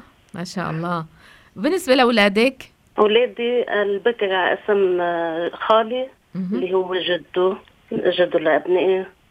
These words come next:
Speaker 1: أيوة.
Speaker 2: اسم ابني الثاني على اسم، آه، أخي.
Speaker 1: ما حقلك شو اسم أه-، ابنك الكبير لأنه اسمه أحمد.
Speaker 2: أحمد، إيه، صحيح. <laughs>
Speaker 1: لحقت حالي يعني، ها؟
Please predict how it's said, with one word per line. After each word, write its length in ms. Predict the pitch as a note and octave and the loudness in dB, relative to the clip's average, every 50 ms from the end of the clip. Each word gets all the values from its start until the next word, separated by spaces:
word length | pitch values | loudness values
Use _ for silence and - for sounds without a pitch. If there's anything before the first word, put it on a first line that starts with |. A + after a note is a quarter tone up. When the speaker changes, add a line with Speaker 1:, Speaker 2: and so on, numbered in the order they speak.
| _ _ - - | _ _ -10 -6
Speaker 1:
أيوة. 440 | E3 F3+ E3+ D#3+ D#3+ E3 G#3+ D4+ - - _ _ _ _ _ _ _ - C4+ | -4 -4 -4 -4 -6 -6 -6 -8 -10 -14 _ _ _ _ _ _ _ -2 -2
Speaker 2:
اسم 280 | C4 - - C4 B3+ G#3+ F#3+ G#3 | -2 0 -2 -2 -2 -2 -2 -2
ابني 280 | B3 A#3+ A#3 B3 B3 B3 | -4 -4 -4 -6 -8 -8
الثاني 380 | A#3+ - - B3 A#3 A3+ A3 | -8 -4 -2 -2 0 0 0
على 220 | G3+ G3+ G#3 G#3+ G#3+ | 0 2 0 0 0
اسم، 340 | - G#3 G3 F#3+ F#3 F#3 F#3 | -2 -2 -2 0 0 0 0
آه، 300 | F#3 F#3 F3 F3 F3+ - - G#3+ | -2 -2 -4 -6 -8 -4 -4 -4
أخي. 280 | G3+ - - E3+ E3 - - _ _ | -4 -2 -4 -6 -6 -8 -14 _ _
Speaker 1:
ما 100 | G#3 A3+ | -4 -2
حقلك 300 | A3+ D4+ B3 C#4+ C4+ B3+ | 0 0 2 2 0 0
شو 100 | - - | 0 -2
اسم 180 | D3 - - G#3+ | -2 -2 -2 -2
أه-، 280 | - E3+ F3+ G#3 - A#3+ | -4 -4 -4 -2 0 0
ابنك 300 | B3 A3 G3 F3 E3 F3+ | 0 0 -2 -2 -4 -4
الكبير 360 | E3+ E3 D#3+ - F#3 F3+ F3 | -8 -8 -6 -4 -4 -2 0
لأنه 280 | C#3 G#2 F3+ G#3 - | 0 0 2 2 0
اسمه 220 | G3+ - - A3+ - | 0 -2 -2 -2 -2
أحمد. 400 | - - A3 E3 D3+ - - - - - - - - | -2 -2 -2 -2 -2 -4 -8 -12 -14 -16 -6 -2 -2
Speaker 2:
أحمد، 440 | A3+ - - G#3 G3 F#3 F3 F#3+ | -2 0 2 2 2 2 2 2
إيه، 180 | G#3+ A#3+ A#3+ A#3 - | 2 2 2 0 -2
صحيح. 400 | A3 - - - C#4+ C4+ C4+ - | -4 -2 0 0 2 2 0 0
<laughs> 40 | - - - - - F#4+ F#4+ - - E4+ - - - - - _ F#4+ - - - D#4 - - - - - - - - - | -4 -6 -10 -2 0 0 0 0 -4 -10 -8 -8 -12 -16 -16 _ -18 -18 -16 -18 -20 -20 -20 -20 -18 -16 -14 -14 -10 -6
Speaker 1:
لحقت 400 | G3+ G#3 - - G3 - A3+ A#3 | -4 -4 2 2 2 2 4 2
حالي 340 | - A#3+ C4+ D4 D4 D4 C#4 | 4 6 6 6 6 6 6
يعني، 220 | - G#3 A3 C#4+ C4+ | 6 6 6 6 4
ها؟ 240 | B3 - D4 E4 | 4 4 2 2